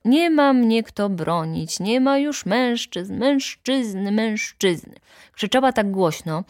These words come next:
że ją było słychać na całym dziedzińcu. I nawet komornik bardzo opacznie wytłumaczył sobie jej wołania,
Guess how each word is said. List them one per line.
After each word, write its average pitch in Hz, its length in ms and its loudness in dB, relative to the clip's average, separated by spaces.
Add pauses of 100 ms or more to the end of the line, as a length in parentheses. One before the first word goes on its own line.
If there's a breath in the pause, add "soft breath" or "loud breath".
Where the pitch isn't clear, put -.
(260 soft breath)
że 185 140 2
ją 220 180 6
było 208 220 4
słychać 247 460 0
na 190 160 2
całym 175 380 0
dziedzińcu. 302 560 0 (140)
I 254 100 0
nawet 208 260 2
komornik 262 880 4
bardzo 165 440 0
opacznie 156 720 -4 (280 loud breath)
wytłumaczył 202 1040 0
sobie 160 320 -8
jej 151 220 -6
wołania, 175 560 0